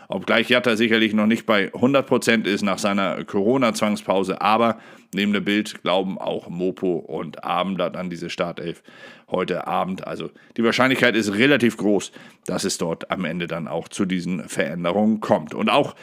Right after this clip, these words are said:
wir werden natürlich heute Abend wieder dabei sein. Die Mopo titelt übrigens noch einmal, werde wieder zum Pokalheld hier, äh, über Daniel Heuer Fernandes, der heute in der Startelf stehen wird und der dem H S V ja den Einzug ins Achtelfinale mit seinen gehaltenen Elfmetern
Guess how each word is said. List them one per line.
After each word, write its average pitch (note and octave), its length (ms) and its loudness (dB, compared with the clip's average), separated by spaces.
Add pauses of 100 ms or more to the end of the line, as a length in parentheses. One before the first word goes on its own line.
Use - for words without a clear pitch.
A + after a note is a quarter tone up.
(180)
wir D3 240 6
werden C#3+ 240 6
natürlich C#3+ 440 4
heute C3+ 220 6
Abend B2+ 380 2 (320)
wieder A#2 240 4
dabei A2 380 4
sein. A#2+ 200 6
Die A#2 60 6
Mopo A#2 420 4 (220)
titelt A2 280 4
übrigens G2+ 300 0
noch G2 200 -2
einmal, G2 300 0
werde G2 220 2
wieder F#2+ 220 0
zum F#2+ 140 -4
Pokalheld G#2+ 600 4
hier, A2 200 2 (440)
äh, G2+ 280 0 (200)
über A#2 260 2
Daniel G#2+ 420 2
Heuer G#2 220 2
Fernandes, G2+ 520 0
der F#2+ 260 -2
heute G2+ 240 0
in F2+ 260 -4
der F2+ 280 -4
Startelf G#2 500 -2
stehen G2 300 0
wird F#2 160 0
und F2+ 240 -6 (360)
der E2 100 -8
dem F2+ 160 -6
H F2+ 140 -4
S E2 60 -8
V F2 240 -6
ja F2 120 -4
den E2+ 220 -8
Einzug F2 400 -8
ins E2+ 180 -10
Achtelfinale F2 720 -6
mit E2+ 160 -6
seinen F2+ 260 -6
gehaltenen E2+ 460 -4
Elfmetern E2 540 -6